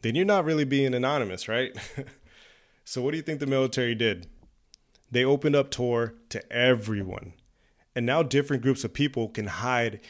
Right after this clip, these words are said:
in a big crowd of anonymous Tor users. And that's the great thing about Tor. It was developed and emphasized with privacy by design. There is no way someone can figure out who's using Tor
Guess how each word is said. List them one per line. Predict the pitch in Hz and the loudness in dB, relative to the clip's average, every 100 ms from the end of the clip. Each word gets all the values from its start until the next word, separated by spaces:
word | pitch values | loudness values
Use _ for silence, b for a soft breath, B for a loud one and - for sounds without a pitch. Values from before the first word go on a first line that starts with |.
| B | B
in | 123 | -8
a | 110 | -8
big | 98 - 135 131 | -2 2 2 2
crowd | 123 110 107 107 | -2 0 0 -2
of | 113 | -4
anonymous | 110 110 101 101 101 | -4 -2 -2 -4 -6
Tor | - 156 147 | 0 4 4
users. | 107 87 90 - - _ _ _ b b | 0 -6 -12 -14 -18 _ _ _ b b
And | 127 131 | 0 2
that's | 165 | 4
the | 180 | 2
great | 135 139 135 | 4 4 4
thing | 127 127 | 0 0
about | 113 110 98 | 0 0 -2
Tor. | - 139 98 - _ b b b b | 0 0 0 -4 _ b b b b
It | 127 | -2
was | 123 107 | 0 2
developed | 123 101 117 143 151 147 | 0 2 2 4 2 2
and | 131 | 0
emphasized | 117 117 120 - 107 104 98 - | 0 -4 -4 -2 0 0 -4 -6
with | 117 117 | -6 -4
privacy | - 110 110 - 113 | 0 0 0 -2 -2
by | 104 | -2
design. | 95 95 123 131 92 85 _ b b b b | -2 0 2 2 0 -8 _ b b b b
There | - 113 110 | -2 0 0
is | 90 | -4
no | 110 113 151 | -6 0 2
way | 180 143 123 117 113 | 4 6 4 4 0
someone | 107 117 117 | -4 -4 -4
can | 110 101 | -6 -6
figure | - 117 113 | -2 0 2
out | 104 92 - | 2 0 0
who's | 147 170 | 0 2
using | 147 117 120 | 0 0 -2
Tor | - 113 101 107 123 | -2 -2 0 -2 -4